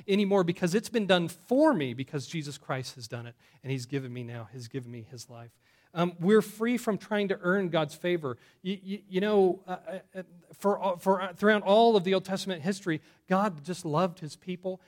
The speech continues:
but they were never really good enough to carry it on for very long. They, they were never good enough to be able to, to hold on to his favor and hold on to his goodness. And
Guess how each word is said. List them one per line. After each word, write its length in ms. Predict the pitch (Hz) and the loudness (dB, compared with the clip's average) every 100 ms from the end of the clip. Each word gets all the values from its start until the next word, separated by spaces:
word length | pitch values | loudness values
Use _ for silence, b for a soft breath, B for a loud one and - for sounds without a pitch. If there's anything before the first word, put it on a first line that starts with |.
| b | b
but 180 | 180 175 | -8 0
they 100 | 185 | 2
were 120 | 240 | 2
never 380 | 208 190 214 240 | 0 2 0 0
really 300 | 220 233 233 | -4 -2 -2
good 240 | 147 151 214 | -2 -2 0
enough 240 | 208 190 | -2 -4
to 100 | 175 | -8
carry 380 | - - 226 214 | -12 -6 -2 -2
it 100 | 196 | -2
on 240 | 165 233 262 | -4 -4 -4
for 180 | - | -2
very 260 | 143 131 123 | -2 -2 -4
long. 280 | 120 113 131 | -6 -10 0
They, 140 | 175 | 0
they 140 | 185 185 | 4 4
were 140 | 196 | 4
never 260 | 196 220 220 | 2 0 0
good 200 | 202 220 | 0 0
enough 220 | 208 - | -2 -2
to 100 | 180 | -4
be 100 | 196 | -2
able 160 | 190 | -2
to, 100 | 170 - b - | -4 -6 b -8
to 80 | - | -6
hold 360 | - 208 226 | -2 -2 0
on 200 | 214 220 | 0 0
to 60 | 190 | 0
his 140 | 175 | -2
favor 300 | - 202 190 | 0 -2 -2
and 80 | 165 | -4
hold 240 | - 202 202 | -4 -4 -2
on 120 | 202 | -2
to 60 | |
his 120 | 185 151 | -4 -4
goodness. 280 | 185 175 | -4 -4
And 120 | 160 | -8